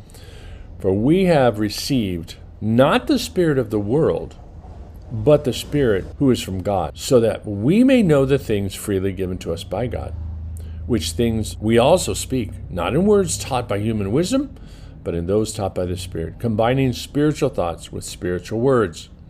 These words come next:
But the natural man does not accept the things of the Spirit of God, for they are foolishness to him, and he cannot understand them because they are spiritually appraised. But he who is spiritual appraises all things, yet he himself is appraised by no one.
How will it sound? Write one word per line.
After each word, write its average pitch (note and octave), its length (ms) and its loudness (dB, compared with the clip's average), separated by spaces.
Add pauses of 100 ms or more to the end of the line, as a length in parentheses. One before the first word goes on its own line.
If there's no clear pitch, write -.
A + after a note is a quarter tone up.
(840)
But D#3 220 4
the F#3+ 60 6
natural G#3 420 2
man F2 220 -4 (180)
does F2+ 180 -10
not F2 200 -2
accept G3 440 2
the A3 80 2
things F#3 280 2
of E3+ 80 0
the F3 80 0
Spirit E3+ 380 0
of D#3 120 -2
God, D3 320 2 (560)
for F#2 120 -6
they G2 120 0
are C3+ 140 6
foolishness D#3 640 4
to G#2+ 100 -4
him, G#2+ 260 -4 (360)
and G2 80 -10
he F#2+ 80 -8
cannot G2+ 340 0
understand D#3 540 4
them C#3 120 0
because A#2 380 0
they G2 260 -2
are G2 140 0
spiritually F#2+ 680 -4 (120)
appraised. F2+ 880 -2 (1040)
But F#2 180 -4
he A2 340 0
who B2 340 -2
is G#2 240 -4
spiritual C3+ 560 2
appraises A2+ 480 2
all A2 180 6
things, B2+ 380 0
yet F#2+ 140 0
he A2+ 120 0
himself A#2 480 0
is G#2 140 -4
appraised A2 360 -2
by G2+ 120 2
no G2+ 180 0
one. F#2 240 -4